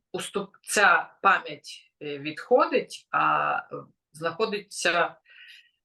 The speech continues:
м, можливість вийти за межі от саме оці-, цього всього, що було, тобто минулого. Пам'ять — це минуле.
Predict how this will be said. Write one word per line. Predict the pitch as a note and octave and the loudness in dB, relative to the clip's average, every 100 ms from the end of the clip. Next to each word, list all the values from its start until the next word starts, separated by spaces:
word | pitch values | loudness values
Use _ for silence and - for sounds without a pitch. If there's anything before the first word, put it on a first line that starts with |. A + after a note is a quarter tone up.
| _ | _
м, | D#3+ E3 D#3+ D3+ C#3+ B2+ | -8 -6 -4 -4 -6 -8
можливість | D#3+ F#3 F3 G#3+ B3+ A3 F3+ - - - | -2 0 2 2 2 2 -2 -6 -8 -6
вийти | D#3 A3+ A3+ G3+ | -2 -2 0 0
за | F#3 F#3 | 0 0
межі | G#3 G#3 F3 E3 | 0 0 -2 -2
от | D#3+ D3+ - | -4 -4 -10
саме | - - - F3 D#3+ | -18 -6 2 2 2
оці-, | D3+ D3+ F3+ E3 - | 0 -2 -4 -6 -8
цього | - G3 G3 E3+ | -4 2 6 6
всього, | E3+ - A#3 G#3+ G3 | 4 2 2 2 0
що | - G3 | -2 -2
було, | F3+ G3+ G3+ - - - | 0 2 4 4 0 -8
тобто | - - - D3+ | -10 -8 -6 -6
минулого. | E3+ G3+ G#3 D#3 C#3 B2 - _ _ _ _ _ | -2 0 0 -2 -6 -12 -14 _ _ _ _ _
Пам'ять — | F#3 G#3+ A#3 A3+ | 2 4 0 -6
це | F#3+ | -8
минуле. | F#3 G3 F#3 C#3 | -4 -2 -2 -4